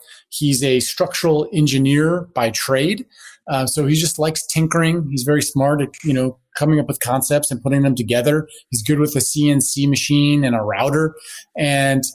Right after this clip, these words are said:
he actually came up with a game that was very similar to what we were trying to come up with ourselves. So we saw this,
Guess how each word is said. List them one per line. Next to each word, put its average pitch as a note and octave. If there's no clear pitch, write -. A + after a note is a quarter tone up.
he F#3
actually C#3+
came D3
up C#3
with C3+
a C#3
game B2
that C#3+
was C#3
very E3
similar D#3+
to C#3+
what C#3
we D3+
were D3+
trying C#3+
to C#3
come C#3+
up B2+
with C#3
ourselves. -
So C#3+
we C#3
saw F#3+
this, B2+